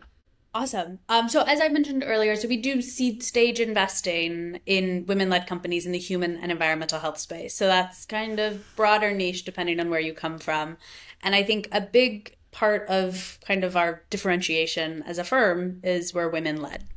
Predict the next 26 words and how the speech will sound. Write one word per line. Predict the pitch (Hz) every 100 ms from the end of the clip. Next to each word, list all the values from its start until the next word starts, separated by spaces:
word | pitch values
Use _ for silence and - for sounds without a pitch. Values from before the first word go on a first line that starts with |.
| - - - -
Um, | 180 170
you | 180
know, | 170
our | 180
two | 180 185
G | 160
Ps | - 247 226
are | 208
women. | 202 190 175 175 170
They've | 180 175
been | 170
in | 170
this | 170 170
industry | 165 165 - 165 170
for | 180
twenty | 175 165 160
plus | - 165 -
years. | 226 214 196 190 180 - - - - - - -
And | 190
I | 190
think | 190 208 202 -
that | 202 190 - -
there, | 190 185 185
there's | - 208 208
this | 214 226
inherent | 233 208 - 247 262 285 285